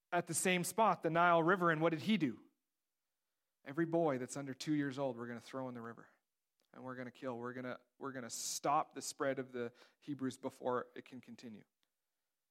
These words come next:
And of course, we rem-, if you remember back, it said that even though they tried to do that, that God continued to bless them more and more.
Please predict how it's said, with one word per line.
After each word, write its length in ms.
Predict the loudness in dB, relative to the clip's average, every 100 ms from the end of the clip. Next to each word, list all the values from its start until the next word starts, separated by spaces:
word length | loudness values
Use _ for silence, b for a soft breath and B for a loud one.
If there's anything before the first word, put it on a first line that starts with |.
| -20
And 60 |
of 40 | -6
course, 260 | -4 -2
we 60 | 0
rem-, 160 | 0 -2
if 160 | -4 0
you 80 | 2
remember 280 | 2 2
back, 440 | 4 6 8 6 0
it 100 | 0
said 220 | 0 2
that 160 | 0 0
even 260 | 0 2
though 200 | 4 4
they 120 | 4
tried 320 | 2 2 2 0
to 60 |
do 200 | 0 2
that, 260 | 4 2 -2 B B
that 100 | -6
God 280 | 0 2 2
continued 440 | -2 -4 -4 -4 -6
to 40 |
bless 360 | -4 -2 -2 -6
them 140 | -12
more 220 | -8 -8 -8
and 100 | -8
more. 260 | -10 -12